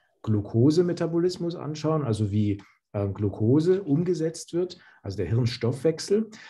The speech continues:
Und auch da hat man gesehen, dass in den ganz frühen Phasen, also wenn Leute stark betroffen sind, es da Veränderungen gab. Und da gibt es aber jetzt interessanterweise auch Follow-up-Studien. Und in diesen Follow-up-Studien sieht man tatsächlich auch, dass bei Leuten, die Long-Covid-Beschwerden angeben,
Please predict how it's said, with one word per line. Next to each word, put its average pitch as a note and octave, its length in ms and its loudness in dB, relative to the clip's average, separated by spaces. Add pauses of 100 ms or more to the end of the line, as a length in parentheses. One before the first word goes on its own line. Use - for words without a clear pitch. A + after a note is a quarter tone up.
(140)
Und B2 140 4
auch A2 120 2
da B2 240 2
hat F3+ 160 -2
man D#3 180 2
gesehen, C3+ 400 2
dass C#3 160 0
in A#2+ 140 2
den A2+ 160 2
ganz A2+ 260 0
frühen D#3+ 500 -2
Phasen, F2 480 -10
also F#2+ 180 -8
wenn G2+ 140 0
Leute A#2 280 2
stark A#2+ 420 -4
betroffen C#3 460 0
sind, A#2+ 260 2
es - 180 -8
da - 160 2
Veränderungen A#2 840 0
gab. - 260 -12 (640)
Und C#3 220 4
da C3+ 80 6
gibt - 200 2
es F3 120 4
aber D#3 120 2
jetzt D#3 300 2
interessanterweise B2+ 840 0
auch A2 120 -2
Follow-up-Studien. F3 1120 -2
Und B2+ 100 0
in B2 120 2
diesen B2 200 0
Follow-up-Studien C#3 920 0
sieht C#3+ 180 -4
man C#3 160 -4
tatsächlich C3+ 520 -4
auch, A#2+ 180 -4
dass B2 200 -6
bei A#2+ 160 -2
Leuten, A#2+ 440 0
die A#2 420 -2 (380)
Long-Covid-Beschwerden A#2 1200 -2
angeben, G#2 580 -4